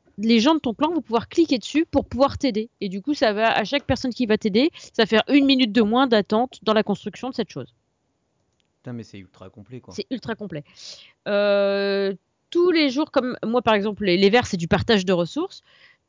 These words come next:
Speaker 1: Alors, j'imagine que dans les autres clans, euh, c'est, enfin, dans les autres hordes, pardon, c'est associé, euh, au type de horde qu'ils ont choisi. Là, par exemple, tous les jours, j'ai une espèce de dirigeable qui vient, tu cliques dessus, t'as des ressources qui viennent en plus.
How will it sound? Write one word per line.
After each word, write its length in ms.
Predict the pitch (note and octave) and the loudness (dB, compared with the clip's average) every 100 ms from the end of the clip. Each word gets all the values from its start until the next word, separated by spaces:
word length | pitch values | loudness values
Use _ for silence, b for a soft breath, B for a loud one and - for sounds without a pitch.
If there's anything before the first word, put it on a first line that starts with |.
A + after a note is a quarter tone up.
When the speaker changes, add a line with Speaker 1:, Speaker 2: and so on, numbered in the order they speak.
| _ _ - | _ _ -10
Speaker 1:
Alors, 220 | F3 D#3 | -6 -6
j'imagine 400 | E3 G3+ F#3+ A3+ | -4 -4 -2 -4
que 80 | A3+ | -6
dans 160 | F#3+ F#3+ | -4 -2
les 180 | F#3 | -2
autres 140 | F#3+ - | -4 -6
clans, 280 | A3 A3+ G3+ | -4 0 2
euh, 460 | E3 D#3+ D#3+ - | 2 0 -2 -6
c'est, 440 | - - E3 D#3+ D#3 | -8 -6 -2 -2 -4
enfin, 180 | - D3+ | -6 -2
dans 140 | F3 | 0
les 160 | F#3 F3 | 2 0
autres 220 | G#3 F3+ | 0 4
hordes, 240 | F#3 F#3+ E3+ | 4 2 -4
pardon, 280 | E3+ E3+ | -6 -6
c'est 140 | E3+ D#3+ | -4 -4
associé, 520 | D#3+ F#3 E3+ G#3+ G3+ | -4 -6 -6 -2 0
euh, 100 | E3+ | 0
au 80 | D#3+ | -2
type 300 | - F#3+ E3 | -6 -12 -2
de 100 | E3+ | 2
horde 240 | F#3 F#3+ | 4 2
qu'ils 180 | - D#3+ | -8 -10
ont 60 | D3+ | -6
choisi. 320 | D#3+ F3 D#4+ B B B B - | -4 -4 -4 B B B B -4
Là, 140 | C4 | -2
par 180 | C4 G3 | 0 0
exemple, 480 | F#3+ A3 D4+ A#3+ F3+ | 0 -2 -2 -4 -2
tous 140 | D4+ | 0
les 100 | C#4+ | 2
jours, 160 | A3+ C#4+ | 2 0
j'ai 120 | C4 | 0
une 40 | |
espèce 240 | G#3 A#3+ G3 | 0 0 0
de 80 | |
dirigeable 640 | F#3+ B3 A#3+ F#3 F#3 D4 C#4 _ _ _ _ | 2 4 4 4 2 0 -4 _ _ _ _
qui 140 | - | -6
vient, 320 | G#3+ A3 B3+ F4 - b b - | -4 -2 -4 -6 -18 b b -12
tu 100 | C4+ | -8
cliques 220 | A#3 C#4 | -4 -4
dessus, 280 | A3 A3+ D#4+ | -4 -4 -2
t'as 120 | F4 | 0
des 100 | A#3+ | 2
ressources 460 | G#3+ A3 - C4+ - | 2 0 -4 -8 -8
qui 140 | A#3+ | -8
viennent 180 | G3 A3 | -4 -4
en 80 | G#3 | -4
plus. 280 | E3 D#3+ | -10 -14